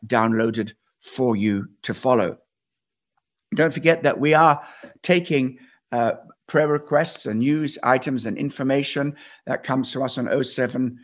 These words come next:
five seven oh two six one six nine seven, oh seven five seven oh two six one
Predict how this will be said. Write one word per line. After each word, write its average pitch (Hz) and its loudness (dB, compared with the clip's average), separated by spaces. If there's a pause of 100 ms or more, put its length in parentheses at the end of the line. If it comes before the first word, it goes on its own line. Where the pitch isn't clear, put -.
(240)
five 123 0
seven 120 -4
oh 135 0 (420)
two 143 -2
six - -4
one 135 2 (460)
six - -6
nine 120 -4
seven, 110 -4
oh 139 -4
seven 120 -6
five 117 -8
seven 117 -8
oh 131 -2
two 170 -4
six - -10
one 117 -6